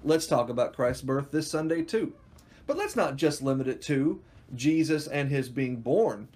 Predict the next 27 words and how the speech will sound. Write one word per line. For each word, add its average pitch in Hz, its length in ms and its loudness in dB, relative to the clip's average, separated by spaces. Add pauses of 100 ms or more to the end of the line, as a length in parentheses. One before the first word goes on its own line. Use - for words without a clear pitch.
(360)
uh, 110 340 -4
and 123 160 -4
laid 131 220 0
in 123 80 -10
the 120 60 -6
Bethlehem 123 520 -2
manger. 123 460 -4
Why 160 160 2
don't 170 140 2
we 135 100 0
also 160 320 0
reflect 135 480 -2
on 135 320 -2 (140)
the 135 180 2
whole 214 420 2
city 226 520 -2 (400)
of 147 180 2
Jesus' 131 400 0
birth? - 440 -2 (220)
And 156 260 0
as 160 100 0
a 170 40 -2
matter 208 180 0
of - 100 -4
fact, 175 400 2
Bethlehem 180 520 2
itself 139 600 0